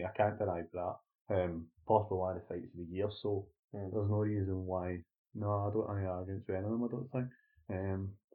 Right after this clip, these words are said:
Speaker 1: so I, I stay, I think, did I see, um, Big Yan and Thingy got one? What was the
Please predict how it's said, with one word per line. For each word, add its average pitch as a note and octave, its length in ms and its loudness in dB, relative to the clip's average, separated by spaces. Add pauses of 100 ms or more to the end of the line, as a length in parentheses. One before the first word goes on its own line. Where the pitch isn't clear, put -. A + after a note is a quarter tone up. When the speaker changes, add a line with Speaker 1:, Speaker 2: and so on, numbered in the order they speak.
(500)
Speaker 1:
so E3 240 12
I, - 100 0 (300)
I B2+ 100 0
stay, C#3+ 340 8 (220)
I B2+ 80 2
think, C#3+ 340 6
did B2+ 100 8
I C#3 180 12
see, B2 260 10
um, A2+ 340 10 (480)
Big A#2+ 160 10
Yan A#2 320 10
and G#2+ 220 6 (1040)
Thingy C3+ 220 6
got C#3 180 8
one? C3+ 160 6
What A#2+ 80 2
was A#2 80 -4
the G#2+ 140 2